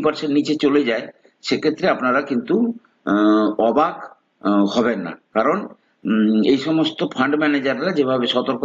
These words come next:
করেছে, আহ, যে, আহ, আমাদের এই টাইম লাগবে, এবং সেবি তাদেরকে বলেছে আপনারা এই সমস্ত জিনিস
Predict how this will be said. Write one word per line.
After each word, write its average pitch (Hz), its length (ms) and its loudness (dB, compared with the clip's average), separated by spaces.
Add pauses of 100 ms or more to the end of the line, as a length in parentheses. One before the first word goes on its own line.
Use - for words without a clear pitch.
করেছে, 113 340 0 (540)
আহ, 107 320 2
যে, 127 160 2 (460)
আহ, 104 240 2
আমাদের 123 280 0
এই 127 340 2
টাইম 104 220 0
লাগবে, 95 300 -2
এবং 135 160 2
সেবি 147 240 2
তাদেরকে 151 380 -2
বলেছে 135 360 0 (380)
আপনারা 156 460 0 (180)
এই 151 140 2
সমস্ত - 380 -2 (180)
জিনিস 160 260 2